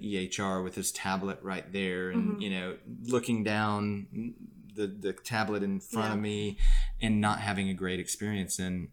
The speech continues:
Speaker 1: I, I've thought, you know, I know the reason why, um, that experience was what it was. It was in Westlake, right here where we're sitting, and it was a pretty wealthy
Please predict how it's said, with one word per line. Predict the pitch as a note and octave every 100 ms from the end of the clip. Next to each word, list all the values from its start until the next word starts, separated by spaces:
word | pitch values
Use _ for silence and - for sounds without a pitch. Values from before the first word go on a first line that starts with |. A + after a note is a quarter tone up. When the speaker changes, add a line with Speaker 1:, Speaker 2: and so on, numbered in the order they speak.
| -
Speaker 1:
I, | - -
I've | - -
thought, | G#2 G2 F#2+ - - -
you | C#3
know, | B2 A2+ -
I | B2+
know | C3 C#3+ D3
the | A#2
reason | A#2 A#2+ G#2 G2+ G#2
why, | B2 F#2 F2 E2 E2 - _ _ _ _ -
um, | G2 F#2+ F#2 F2+ -
that | G2+ F#2 G#2+ G#2+ - -
experience | - - G2 F#2 F2+ - -
was | - G#2+ G2+ F#2
what | G2
it | F#2
was. | F2 E2+ E2+
It | F#2
was | F#2 E2+ -
in | F#2+ A2
Westlake, | G#2+ F#2 - F#2 F2+ F#2+
right | F#2 -
here | G2+ F#2
where | F#2+ F#2
we're | F#2+
sitting, | - F2 F2 F2+ F2 - - - -
and | F#2 F#2+
it |
was | F#2 F#2 F2+
a | F#2 - - G2+
pretty | - A2 G2 F#2+ F#2 F#2 -
wealthy | G#2 F#2+ F#2+ - F#2+ F#2+ F#2 -